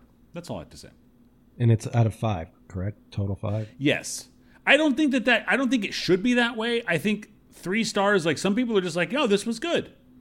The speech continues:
Speaker 1: Right? Like, this product that I bought at Amazon, this, I got this new Swiffer thing. It was good. It's three stars.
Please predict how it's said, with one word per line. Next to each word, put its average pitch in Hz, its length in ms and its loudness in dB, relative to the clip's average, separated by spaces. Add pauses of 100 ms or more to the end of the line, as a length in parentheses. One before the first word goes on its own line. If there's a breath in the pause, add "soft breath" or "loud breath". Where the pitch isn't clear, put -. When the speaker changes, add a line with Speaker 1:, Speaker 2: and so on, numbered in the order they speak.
(460)
Speaker 1:
Right? 226 280 -2
Like, 165 240 -4 (220 soft breath)
this 208 180 0
product 226 460 0
that 175 100 2
I 160 80 6
bought 139 260 2
at 117 120 -2
Amazon, 101 520 -2
this, 143 280 -6 (120)
I 139 120 -6
got 160 180 -4
this 190 240 -4
new 202 80 2
Swiffer 226 440 -2
thing. 104 200 0
It 151 100 -2
was 196 160 -2
good. 233 240 2
It's 113 180 -2
three 170 220 -2
stars. 131 600 -6